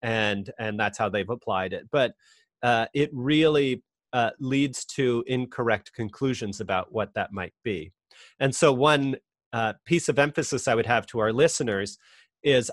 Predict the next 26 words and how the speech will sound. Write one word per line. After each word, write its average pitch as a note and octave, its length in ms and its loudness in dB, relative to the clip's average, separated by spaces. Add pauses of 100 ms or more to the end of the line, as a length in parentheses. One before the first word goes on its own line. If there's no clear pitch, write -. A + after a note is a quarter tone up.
I D#3 140 0
am D#3+ 180 4
a G#2+ 100 -2 (220)
big D#3+ 240 4
believer C3+ 640 2 (420)
in A#2 480 2 (220)
using B2 640 0 (480)
real D#3+ 380 8
words G#2 420 2
rather A#2 320 4
than G2+ 280 -4
jargon B2 560 4
to A2+ 100 -8
describe G2 500 -2
what G#2 140 -4
we G#2 100 -6
see. F#2+ 520 -6
I E3+ 160 4
would E3 200 0
prefer A2+ 800 4 (460)
if D3+ 160 2
somebody C#3+ 500 2
said, B2 400 2
and A2+ 140 2
that D#3 120 2
would C#3 180 0